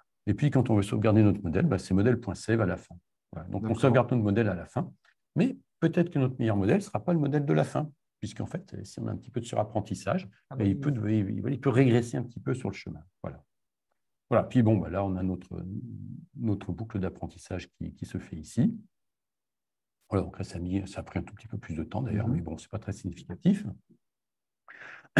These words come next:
Speaker 1: Et on a un résultat ici, vous voyez, comme à peu près tout à l'heure, hein, on est dans les quatre-vingt-quatorze pour cent, un petit peu plus, parce que ça peut varier un petit peu. Euh, mais voilà.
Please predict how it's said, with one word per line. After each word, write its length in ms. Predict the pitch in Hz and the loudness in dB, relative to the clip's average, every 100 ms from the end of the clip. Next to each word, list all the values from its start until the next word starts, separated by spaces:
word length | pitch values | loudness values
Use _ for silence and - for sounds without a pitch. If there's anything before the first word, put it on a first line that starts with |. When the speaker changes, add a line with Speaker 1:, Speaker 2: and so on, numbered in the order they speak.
| 156 | 8
Speaker 1:
Et 80 | 120 | 10
on 80 | 120 | 8
a 80 | 123 | 8
un 60 | 101 | 8
résultat 340 | 95 82 104 | 4 4 2
ici, 200 | 95 - | 2 2
vous 60 | 110 | 4
voyez, 140 | 110 | 4
comme 200 | 113 98 | 2 0
à 60 | 92 | 0
peu 120 | 98 | -2
près 120 | 110 | -2
tout 140 | 107 - | -4 -6
à 60 | 87 | 2
l'heure, 200 | 120 104 | 4 4
hein, 80 | 107 | 2
on 120 | 87 | 0
est 40 | |
dans 80 | 87 | -6
les 60 | 87 | -6
quatre-vingt-quatorze 680 | 90 - 98 98 92 98 | -8 -6 -6 -6 -8 -12
pour 180 | _ - | _ -20
cent, 240 | - 101 110 | -10 -6 -6
un 40 | |
petit 180 | - 98 | -8 -2
peu 120 | 98 | -2
plus, 240 | - 107 - | -2 -12 -14
parce 160 | - | -20
que 60 | - | -20
ça 80 | - | -10
peut 100 | 87 | -10
varier 300 | 82 90 90 | -8 -8 -8
un 80 | |
petit 160 | 82 _ | -10 _
peu. 200 | - - - - _ _ - _ | -6 -6 -6 -20 _ _ -20 _
Euh, 340 | 98 92 87 87 | -2 0 -2 -2
mais 140 | 107 | 0
voilà. 240 | 113 - | 0 -2